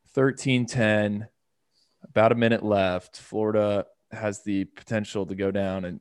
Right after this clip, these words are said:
e-, either tie the game or take the lead. Uh, they put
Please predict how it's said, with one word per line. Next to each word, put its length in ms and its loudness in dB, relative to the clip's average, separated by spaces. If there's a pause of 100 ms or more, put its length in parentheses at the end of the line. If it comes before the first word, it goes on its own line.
e-, 220 -8
either 240 2
tie 280 2
the 100 2
game 460 -2
or 320 -10 (680)
take 280 2
the 80 2
lead. 580 2 (220)
Uh, 520 -4 (560)
they 100 -8
put 340 0